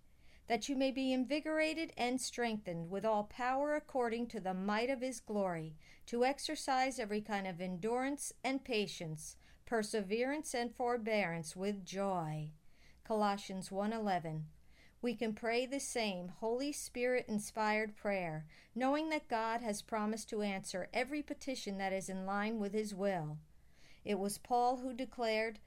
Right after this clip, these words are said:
"I can do all things through Christ who strengthens me." Philippians four thirteen. When you and I make the same faith-filled declaration,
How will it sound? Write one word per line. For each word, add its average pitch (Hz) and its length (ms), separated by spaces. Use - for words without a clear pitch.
"I 220 160
can 214 200
do 208 280
all 262 260
things 240 440
through 247 220
Christ 185 500
who 214 100
strengthens 208 720
me." 156 320
Philippians 220 680
four 208 280
thirteen. 196 840
When 254 180
you 339 160
and 311 100
I 254 140
make 214 380
the 196 80
same 214 400
faith-filled 214 920
declaration, 196 960